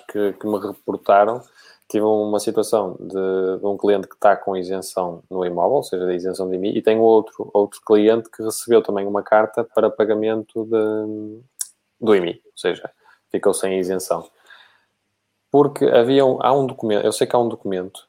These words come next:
eh, que eu já tratei disto para, para mais de um cliente antes da pandemia, que a pessoa pode dizer que a habitação que está a comprar é a habitação dele em Portugal e pe-, solicitar a isenção do imi através desse requerimento.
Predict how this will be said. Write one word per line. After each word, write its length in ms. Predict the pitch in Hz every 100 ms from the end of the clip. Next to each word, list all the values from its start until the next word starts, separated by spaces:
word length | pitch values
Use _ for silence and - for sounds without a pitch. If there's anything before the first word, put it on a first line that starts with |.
| -
eh, 600 | 104 95 95 95 95 95 - _ _ _
que 80 | -
eu 40 | 104
já 120 | 107
tratei 320 | 107 - 98
disto 240 | 95 -
para, 180 | - 95 87 104 -
para 140 | - 92
mais 180 | 95 90
de 80 | -
um 120 | 92
cliente 480 | 92 87 90 - -
antes 300 | 95 92 -
da 100 | 92
pandemia, 540 | - 90 90 85 90 - _ _ _ _ _ _ _ _ -
que 280 | 117 113 -
a 140 | 123
pessoa 480 | 113 - - 123 117
pode 260 | 123 123 120
dizer 480 | 120 110 107 98 -
que 100 | -
a 40 |
habitação 420 | 104 107 107 -
que 80 | 92
está 140 | - 98
a 40 |
comprar 480 | - 98 90 92 95
é 80 | 107
a 60 | 101
habitação 560 | 104 104 104 110 104
dele 340 | 98 110 117 117 -
em 120 | 113
Portugal 520 | 110 - 113 104 92 -
e 120 | 113
pe-, 380 | - - 120 -
solicitar 840 | - 127 123 120 120 110 104 104
a 40 | 107
isenção 460 | 104 107 - 107
do 60 | 107
imi 380 | 104 101 107 127
através 420 | 101 110 107 104
desse 200 | 107 101 -
requerimento. 580 | - 104 98 87 85